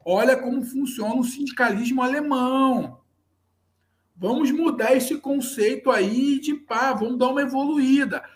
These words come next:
E o que aconteceu? Todas as inovações tecnológicas dos últimos vinte anos tão na mão da direita. Tão na mão da direita. E a esquerda sempre ficando pra trás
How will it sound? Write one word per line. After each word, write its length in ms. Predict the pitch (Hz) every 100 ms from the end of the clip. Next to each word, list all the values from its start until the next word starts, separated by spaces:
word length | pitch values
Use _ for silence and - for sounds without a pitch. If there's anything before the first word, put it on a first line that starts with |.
| - -
E 60 | 233
o 60 |
que 80 | 247
aconteceu? 800 | 294 294 269 277 - - 226 - _ _ _ _ -
Todas 420 | 247 302 330 302
as 200 | 277 262
inovações 640 | 277 269 254 247 247 247 240
tecnológicas 720 | 247 240 247 220 220 220 214
dos 200 | 220 190
últimos 400 | 214 214 208 -
vinte 500 | 240 226 277 - -
anos 440 | 220 294 294 202 - - _ _ _
tão 200 | 311 240
na 140 | 247 262
mão 220 | 226 220
da 100 | 247
direita. 680 | 359 392 427 403 - - - _ _ _ _ _ _ _ _ _ _ _ _ _ _ _ -
Tão 240 | 277 190
na 160 | 214 254
mão 260 | 226 190
da 100 | 208
direita. 680 | 240 359 381 381 370 165 - - _ _ _ _ _ _ _ _ _ _ _
E 120 | 202 233
a 40 |
esquerda 520 | 240 - 220 269 320
sempre 400 | - 233 233 285
ficando 500 | - 349 - 220 262
pra 160 | 294 302
trás 480 | 302 208 196 269